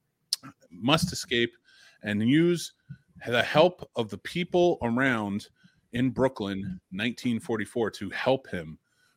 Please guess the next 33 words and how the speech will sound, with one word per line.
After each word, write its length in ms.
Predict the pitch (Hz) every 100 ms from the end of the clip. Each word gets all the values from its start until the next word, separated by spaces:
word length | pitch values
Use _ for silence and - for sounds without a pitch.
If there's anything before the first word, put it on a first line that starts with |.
| _
figure 400 | - 120 123 104
out 200 | 107 82
what's 240 | 98 104
going 300 | - 107 95
on 200 | 92 92
and 80 | 85
get 180 | 85 -
back 260 | 92 90 -
to 140 | 90
his 160 | 85 -
crew, 380 | - 90 69 - _ _ -
while 260 | 110 160
his 240 | 147 156 -
crew 580 | - 277 285 117 127 - _ - - _
has 200 | 135 135
to 100 | -
figure 340 | - 147 120 117
out 340 | 107 107 - - _ _ _
how 260 | - - 147
to 100 | 143
get 280 | 113 117 -
back 260 | 95 98
home. 500 | - - 101 85 101 - _ _ _ _ _ _ _ _
What 120 | 143 262
did 160 | 294
you 100 | 285
think 280 | - 185 180
about 220 | 156 151
this 140 | 139 -
first 400 | - 135 123 123
episode 400 | - - 110 98
coming 360 | 123 113 101
in? 380 | 92 90 87